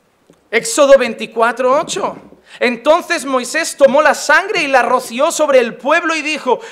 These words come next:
"He aquí la sangre del pacto que el Señor ha hecho con vosotros según todas estas palabras." La promesa de Abraham, de Isaac y de Jacob, la promesa sigue con un pueblo, con un pueblo. Dios hace un pacto con ese pueblo.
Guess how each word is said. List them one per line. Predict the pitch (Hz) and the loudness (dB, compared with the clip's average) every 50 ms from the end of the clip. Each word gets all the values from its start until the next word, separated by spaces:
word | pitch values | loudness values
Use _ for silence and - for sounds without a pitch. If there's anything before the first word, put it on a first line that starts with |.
| - - | -2 2
"He | 254 | 2
aquí | 311 311 285 - - 330 359 | 4 4 2 0 -4 -2 0
la | 349 285 233 | 0 0 0
sangre | - - - 330 381 403 392 415 349 | -2 0 2 2 2 2 0 -2 2
del | 294 269 254 269 | 2 2 2 2
pacto | - - 330 349 - - 339 302 - | 0 0 0 0 0 -2 -4 -4 -2
que | 285 | -6
el | 262 - | -8 -4
Señor | - - 247 240 262 294 302 | -4 -6 -4 0 0 2 2
ha | 302 285 | 2 0
hecho | 277 277 294 277 | -2 -2 -4 0
con | 269 269 262 254 | 2 0 0 0
vosotros | 226 233 226 - 294 339 339 320 277 - | -2 -4 -4 -4 -6 -6 -4 -6 -8 -6
según | - 247 220 262 294 294 - - | -6 -8 -8 -8 -8 -10 -10 -4
todas | - 285 302 320 302 285 269 - | -2 -2 0 0 0 -2 -2 -4
estas | 277 240 - - 254 - - | -8 -8 -6 -6 -6 -4 -2
palabras." | - 233 226 240 247 262 262 233 185 165 - - - - - - | -2 0 0 2 0 0 -2 -4 -6 -6 -8 -14 -20 -20 -10 -6
La | 208 214 208 | -4 -4 -4
promesa | 214 208 202 214 247 247 277 262 | -4 -6 -8 -8 -8 -6 -6 -6
de | 233 233 | -4 -6
Abraham, | 220 190 190 180 175 190 220 254 302 302 233 | -6 -6 -6 -6 -6 -4 -6 -6 -8 -10 -12
de | 226 | -14
Isaac | 202 - - - 247 262 277 269 | -12 -12 -8 -4 -4 -4 -4 -6
y | 262 | -8
de | 233 214 | -10 -10
Jacob, | - - 185 - - 233 262 277 269 - - - - - | -8 -10 -10 -8 -4 -2 -2 -2 -2 -6 -14 -20 -20 -8
la | - 190 190 | -6 -6 -4
promesa | 190 202 196 226 247 - 302 | -4 -6 -6 -6 -8 -10 -10
sigue | 302 - - 302 392 427 427 403 - - _ _ _ - _ _ _ _ _ _ _ | -10 -10 -10 -10 -10 -12 -12 -16 -18 -20 _ _ _ -20 _ _ _ _ _ _ _
con | - 202 196 | -6 -6 -6
un | 214 254 240 175 | -6 -8 -10 -10
pueblo, | 202 220 240 247 233 190 143 - _ _ _ _ _ _ - _ _ _ _ _ _ _ _ _ _ _ _ _ _ _ _ _ _ | -8 -8 -8 -8 -8 -12 -14 -16 _ _ _ _ _ _ -20 _ _ _ _ _ _ _ _ _ _ _ _ _ _ _ _ _ _
con | - 196 196 208 | -10 -8 -8 -6
un | 254 262 | -8 -8
pueblo. | - - 185 202 226 220 214 170 135 - - _ _ _ _ _ _ _ - | -8 -8 -6 -6 -6 -6 -8 -12 -12 -14 -18 _ _ _ _ _ _ _ -10
Dios | 175 240 226 | -8 -4 -2
hace | 254 240 233 | -2 -2 -2
un | 247 226 | -4 -2
pacto | - 233 262 233 285 277 | 0 0 0 0 -4 -4
con | 269 262 247 | -2 -2 -2
ese | 247 254 - 277 | -2 -4 -4 -6
pueblo. | 214 - 262 269 294 294 262 208 - - | -2 2 4 4 4 4 0 -4 -4 -6